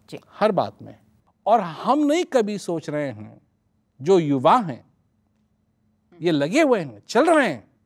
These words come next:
Speaker 2: पर इनको मालूम नहीं कि कहाँ जा रहे हैं।
Speaker 1: कहाँ जा रहे हैं।
Speaker 2: कहाँ जा रहे हैं, दिशा क्या है ये। क्योंकि एक समय था, ये सब सोशलिज-, सोशल मीडिया नहीं था।
Speaker 1: नहीं थे, जी।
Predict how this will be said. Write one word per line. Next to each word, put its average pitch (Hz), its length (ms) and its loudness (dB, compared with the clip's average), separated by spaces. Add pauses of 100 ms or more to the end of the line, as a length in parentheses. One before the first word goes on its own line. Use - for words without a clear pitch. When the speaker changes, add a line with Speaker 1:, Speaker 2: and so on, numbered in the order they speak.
(380)
Speaker 2:
पर 160 80 0
इनको 180 220 -2
मालूम 165 340 4
नहीं 285 220 0
कि 269 80 -8
कहाँ 170 300 -8
जा 123 180 -10
रहे 113 140 -18
हैं। - 80 -20 (100)
Speaker 1:
कहाँ - 160 -20
जा - 120 -20
रहे - 160 -20
हैं। - 60 -20 (120)
Speaker 2:
कहाँ 226 220 0
जा 156 160 -4
रहे 113 120 -14
हैं, 175 260 -10
दिशा 294 280 0
क्या 269 240 -2
है 147 180 -4
ये। 98 180 -18 (1200)
क्योंकि 285 300 2
एक 294 180 2
समय 262 280 2
था, 254 120 0
ये 277 220 0
सब 277 160 -2
सोशलिज-, 233 840 -4
सोशल 226 340 2 (100)
मीडिया 202 280 -2
नहीं 214 260 2
था। - 180 -16
Speaker 1:
नहीं 220 220 -20
थे, - 360 -20
जी। - 120 -20